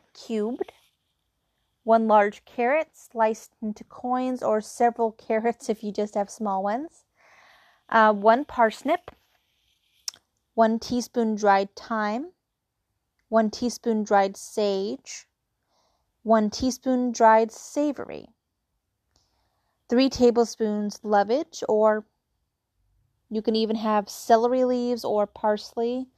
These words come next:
will do if you don't have lovage, as we didn't have lovage. We couldn't find lovage.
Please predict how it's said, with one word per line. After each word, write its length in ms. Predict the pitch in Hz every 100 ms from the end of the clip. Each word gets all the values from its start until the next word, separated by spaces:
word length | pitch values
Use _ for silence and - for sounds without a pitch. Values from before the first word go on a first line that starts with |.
| _ _ -
will 240 | 226 220
do 360 | 202 202 202 214
if 120 | 214
you 80 | 208
don't 200 | 202 202
have 420 | 208 202 202 226 -
lovage, 360 | 202 196 220 226
as 200 | 208 233
we 120 | 262
didn't 220 | 262 208
have 220 | 214 - -
lovage. 340 | - - 214
We 80 | -
couldn't 280 | - 269 233 _ -
find 460 | 294 214 196 - -
lovage. 520 | 110 110 - - -